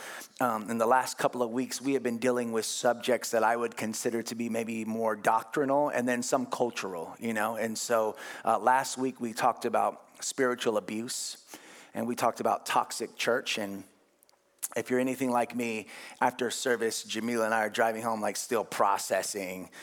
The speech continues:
what the heck went on. I mean, even as the person who's preaching and reading through it, we're still trying to figure things out, you know? And, um, and I know I've spoke to many of you who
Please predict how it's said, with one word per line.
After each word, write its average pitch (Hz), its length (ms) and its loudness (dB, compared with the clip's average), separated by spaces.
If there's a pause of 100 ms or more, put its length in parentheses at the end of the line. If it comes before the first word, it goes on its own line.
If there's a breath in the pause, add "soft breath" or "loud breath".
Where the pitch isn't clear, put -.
(400 loud breath)
what 117 280 0
the 123 80 4
heck 117 280 0
went 107 220 -4
on. 98 420 0
I 117 80 4
mean, 120 160 -2
even 123 180 0
as 120 140 2
the 120 60 0
person 120 340 0
who's 110 200 -4
preaching 113 580 -2
and 110 220 -4
reading 117 260 -2
through 120 200 0
it, 101 180 0
we're 110 120 2
still 117 220 2
trying 113 260 0
to 110 60 -2
figure 110 300 -2
things 104 320 -4
out, 95 440 2
you 107 100 -4
know? 101 320 -2 (420 loud breath)
And, 104 460 -2
um, 98 380 0
and 104 300 -2
I 107 220 2
know 110 160 2
I've 107 180 0
spoke - 340 0
to 104 100 -4
many 107 340 -4
of 95 160 -2
you 98 220 -4
who 98 340 -6